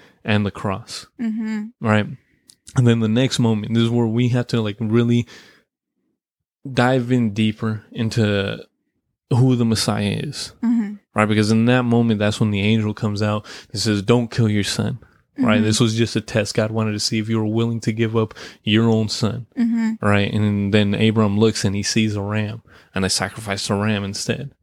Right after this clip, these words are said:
Speaker 2: Mm-hmm.
Speaker 1: Right? Like, all that, in a sense, if you try pla-, placing that with who Jesus Christ is, it almost doesn't make sense.
Speaker 2: Mm-hmm.
Speaker 1: Because in a sense, you're like, "Oh, that means the Messiah would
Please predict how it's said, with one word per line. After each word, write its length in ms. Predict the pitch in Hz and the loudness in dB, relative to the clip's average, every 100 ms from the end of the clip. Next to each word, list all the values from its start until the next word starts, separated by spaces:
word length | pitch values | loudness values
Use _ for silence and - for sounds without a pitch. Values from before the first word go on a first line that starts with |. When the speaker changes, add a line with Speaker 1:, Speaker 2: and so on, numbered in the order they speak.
| 262 | -2
Speaker 2:
Mm-hmm. 400 | 233 214 208 98 | 0 0 -4 -4
Speaker 1:
Right? 100 | 98 | -2
Like, 160 | 98 101 | -2 0
all 240 | 123 165 | 2 4
that, 380 | 143 160 175 - - - _ _ _ _ _ _ _ - | 4 2 0 -6 -20 -20 _ _ _ _ _ _ _ -4
in 140 | 127 | -2
a 60 | 123 | 0
sense, 300 | - 127 127 | 0 0 2
if 140 | 117 | 2
you 100 | 123 | 2
try 260 | 113 135 123 | 2 0 0
pla-, 280 | - 123 120 | 0 0 2
placing 360 | 127 120 120 | 0 2 2
that 140 | 120 117 | 2 2
with 200 | 113 - | 0 0
who 160 | 123 | 0
Jesus 360 | 117 117 113 110 | 0 -2 -4 -6
Christ 360 | - 120 113 120 | -2 -2 -2 -4
is, 180 | 117 - - - - - | -6 -8 -20 -20 -14 -4
it 60 | |
almost 280 | 113 117 110 | 0 2 2
doesn't 280 | 104 104 104 | 2 2 0
make 180 | 98 98 | -2 -6
sense. 400 | - 139 - - _ _ - | -10 -12 -16 -20 _ _ -2
Speaker 2:
Mm-hmm. 120 | 233 | 2
Speaker 1:
Because 360 | 110 110 104 104 | 2 4 2 2
in 100 | 104 | 0
a 60 | |
sense, 320 | 98 113 104 113 | 0 0 2 0
you're 80 | 101 | 0
like, 220 | 101 98 | 0 0
"Oh, 220 | 117 120 | 2 4
that 140 | 110 110 | 2 0
means 220 | 113 104 | 0 -2
the 60 | |
Messiah 360 | 107 101 107 110 | -4 -6 -6 -6
would 260 | 107 104 | -4 -6